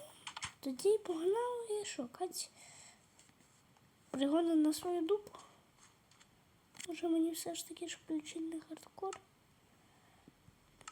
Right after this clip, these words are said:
А тут взагалі можна включити хард? Блін.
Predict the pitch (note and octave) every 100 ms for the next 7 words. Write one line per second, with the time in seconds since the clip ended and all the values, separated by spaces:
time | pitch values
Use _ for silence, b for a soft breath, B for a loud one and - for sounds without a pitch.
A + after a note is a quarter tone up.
0 | B B B B - _ _ - - -
1 | - - - - _ _ _ _ _ -
2 | B B B B B B - A#3+ A3+ A3+
3 | A#3+ B3 A#3+ A3 G#3+ A3+ D#4 F4+ F4 D4
4 | - - - A#3 - - - - - A3
5 | - _ _ _ - _ _ - _ -
6 | - - - _ _ - _ _ _ _
7 | _ _ _ - - - - - - _
8 | _ - - - - _ - - - -
9 | _ _ _ - B B B B G#3 G3+
10 | A#3 A#3 A#3 G#3+